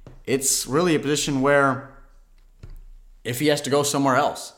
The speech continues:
is he a starter somewhere else? Is he a backup somewhere else? Jalen Hurts is a starter in this league.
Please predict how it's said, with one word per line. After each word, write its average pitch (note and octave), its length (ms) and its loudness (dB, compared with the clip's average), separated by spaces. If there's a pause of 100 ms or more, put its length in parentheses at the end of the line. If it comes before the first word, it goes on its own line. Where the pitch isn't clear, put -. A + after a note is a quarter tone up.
(100)
is F#2+ 200 -6
he C#3 100 0
a C3+ 40 0
starter C3+ 280 0
somewhere C3+ 340 -2
else? - 300 -8
Is - 140 -12
he C3 100 -2
a B2+ 40 0
backup C#3+ 400 0
somewhere G2 340 -8
else? - 240 -16 (640)
Jalen F3 240 2
Hurts G3 200 0
is A2+ 80 -8
a A#2 60 -10
starter B2 440 -2
in F2+ 100 -10
this F#2 160 -12
league. G#2 360 -10